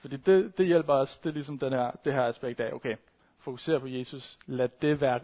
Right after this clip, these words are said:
årsagen til alt, hvad vi gør. Så tænker jeg også, okay, man kan også vende den her lignelse om, og så ikke lade den handle om os. Jeg tror, den er skrevet som om,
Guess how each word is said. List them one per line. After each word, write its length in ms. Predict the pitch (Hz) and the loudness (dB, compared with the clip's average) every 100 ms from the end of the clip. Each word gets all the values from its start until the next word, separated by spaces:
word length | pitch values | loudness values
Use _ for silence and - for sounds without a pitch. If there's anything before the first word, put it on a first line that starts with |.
| - | -4
årsagen 420 | 131 123 131 117 | -6 -6 -10 -8
til 260 | - 120 - _ - | -8 -8 -10 _ 0
alt, 320 | 135 - - | 0 0 -12
hvad 100 | 117 | -10
vi 120 | 110 | -10
gør. 180 | 123 65 - _ _ _ _ _ _ _ _ _ _ _ _ - - _ _ _ _ | -8 -8 -8 _ _ _ _ _ _ _ _ _ _ _ _ -20 -20 _ _ _ _
Så 120 | 190 | 0
tænker 260 | 226 151 | 2 4
jeg 60 | 127 | 2
også, 260 | 127 131 127 | 2 0 -4
okay, 320 | 143 135 127 - _ - | 0 0 0 -4 _ -6
man 200 | 139 135 | -4 2
kan 100 | 185 | 0
også 160 | - | 4
vende 200 | 160 180 | 6 6
den 140 | 190 156 | 4 4
her 100 | 131 | 2
lignelse 440 | 135 147 151 127 | 0 -6 -4 0
om, 200 | 117 117 _ _ _ _ _ _ _ _ _ _ _ _ _ _ _ _ _ - | 0 -2 _ _ _ _ _ _ _ _ _ _ _ _ _ _ _ _ _ -2
og 120 | 135 | -2
så 300 | - 160 160 - _ _ _ _ _ _ _ _ _ - | 4 6 6 2 _ _ _ _ _ _ _ _ _ 0
ikke 200 | 208 214 | 2 2
lade 100 | 151 | 0
den 100 | 139 | 2
handle 280 | 147 151 | 0 2
om 120 | 131 - | 2 4
os. 300 | 151 185 - | 2 2 -2
Jeg 140 | 147 143 | -4 -2
tror, 220 | - 208 | 4 4
den 100 | 143 | 6
er 100 | 151 | 4
skrevet 420 | - - 151 175 | 4 2 4 4
som 160 | 170 139 | 4 -2
om, 200 | 135 | -2